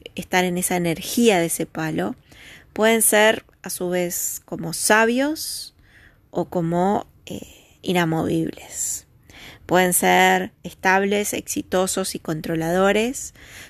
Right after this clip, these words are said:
como pueden ser proveedores, representando la masculinidad de, de ge-, generación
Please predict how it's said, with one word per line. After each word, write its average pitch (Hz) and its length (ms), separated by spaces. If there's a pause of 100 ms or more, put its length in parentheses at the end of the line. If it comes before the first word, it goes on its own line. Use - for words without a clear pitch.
como 208 260
pueden 196 280
ser 196 420 (320)
proveedores, 202 920
representando 180 1000 (400)
la 175 440
masculinidad 175 880
de, 175 580 (180)
de 160 440
ge-, - 460 (320)
generación 175 880